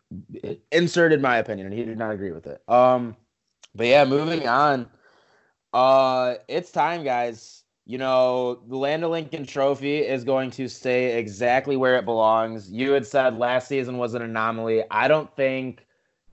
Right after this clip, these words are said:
eight and one in Big Ten play while beating a ranked opponent by seventeen at halftime for your only conference loss, where you only lost by three points. Don't think that's an anomaly, but I'll let you, I'll let you get away with that one there,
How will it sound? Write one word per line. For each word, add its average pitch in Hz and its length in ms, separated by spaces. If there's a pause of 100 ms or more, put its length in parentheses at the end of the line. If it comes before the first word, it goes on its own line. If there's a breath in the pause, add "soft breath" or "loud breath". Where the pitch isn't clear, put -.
eight 135 220
and 131 160
one 120 560
in 117 220
Big 120 260
Ten 113 260
play 110 460
while 110 680 (100)
beating 120 560
a 110 180
ranked 110 300
opponent 110 500
by 104 140
seventeen 104 500
at 98 160
halftime 104 480
for 110 100
your 104 200
only 104 260
conference 98 480
loss, 95 380
where 101 100
you 98 80
only 98 180
lost 95 280
by 98 120
three 98 220
points. 101 320
Don't 165 260
think 165 140
that's 143 220
an 131 60
anomaly, 120 500
but 113 360
I'll 135 200
let 139 240
you, 131 80
I'll 135 160
let 135 200
you 123 60
get 107 200
away 104 200
with 98 120
that 104 200
one 101 180
there, 104 380